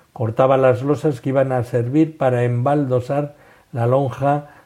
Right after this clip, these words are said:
de la regatería y la del Alorí. En mil quinientos treinta la plaza estaba acabada tal y como la conocemos hoy.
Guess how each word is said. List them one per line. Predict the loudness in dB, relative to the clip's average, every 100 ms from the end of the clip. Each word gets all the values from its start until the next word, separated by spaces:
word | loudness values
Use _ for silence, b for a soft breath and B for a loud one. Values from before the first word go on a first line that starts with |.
| B
de | -2 2 4
la | 4 2
regatería | 2 0 0 0 -2 0 0 -2 -6 -8
y | -4
la | -2
del | -2 -4
Alorí. | -6 -8 -10 -12 _ _ b b b _ 0
En | 2 2
mil | 0 0
quinientos | 0 0 0 -2
treinta | 0 0 4 4
la | 4
plaza | 2 0 0 -2
estaba | -2 0 2
acabada | 0 0 -2 0 -2 -2
tal | -4 -4 -8
y | -8
como | -6 -4
la | -4 -6
conocemos | -8 -8 -6 -6 -6
hoy. | -10